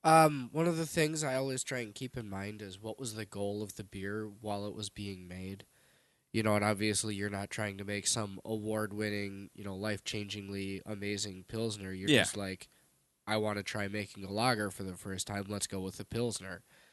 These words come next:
Speaker 1: And you did a good job. I mean, you got D M S, which more or less stems from one or two small mistakes.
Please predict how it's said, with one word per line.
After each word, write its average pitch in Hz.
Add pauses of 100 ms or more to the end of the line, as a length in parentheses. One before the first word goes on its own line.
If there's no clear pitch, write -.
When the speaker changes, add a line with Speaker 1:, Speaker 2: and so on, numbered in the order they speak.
(340)
Speaker 1:
And 117
you 123
did 208
a 202
good 107
job. 90
I 110
mean, 117
you 113
got 117 (420)
D 127
M 110
S, 110
which 117
more 123
or 120
less 117
stems 117
from 110 (120)
one 117
or 113
two 113
small 113
mistakes. 113